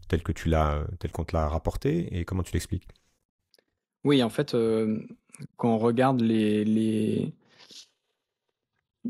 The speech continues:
Speaker 2: les stratégies politiques des personnes qui, euh, ont des responsabilités gouvernementales, il me semble qu'il y a quand même une... une, <laughs> c'est des personnes qui sont très cultivées, très compétentes sur tout un ensemble de dossiers, mais il y a quand même une ignorance,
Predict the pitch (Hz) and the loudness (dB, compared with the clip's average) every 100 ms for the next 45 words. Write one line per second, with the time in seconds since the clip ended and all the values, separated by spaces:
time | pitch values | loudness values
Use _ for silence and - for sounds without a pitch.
0 | - _ - 131 117 - 135 135 131 131 | -12 _ -6 -2 -2 0 0 2 0 0
1 | 135 123 - 143 127 113 120 - 135 127 | 2 2 0 -2 0 0 0 -2 0 2
2 | 123 - 131 127 120 113 110 - 131 131 | 0 -2 0 4 4 4 2 0 2 2
3 | 117 - 123 - 110 110 113 117 113 113 | 2 -2 -2 -2 -2 -2 -2 0 2 2
4 | 113 143 147 131 123 180 151 110 131 151 | 2 2 0 -2 -2 0 0 0 2 4
5 | 139 120 113 123 113 - - 117 95 - | 4 4 2 -2 -2 -2 -2 -4 -4 -4
6 | 120 117 113 127 120 - 107 127 - 117 | 0 0 2 2 0 0 0 -2 -2 -4
7 | - 117 120 120 - 117 110 113 120 120 | 0 4 4 2 0 -2 0 0 2 0
8 | - - - 123 117 123 117 110 113 - | 0 -6 -4 0 0 0 0 0 0 2
9 | - 127 117 131 165 139 123 135 139 131 | 2 2 0 0 2 4 6 6 4 4
10 | 143 147 | 2 0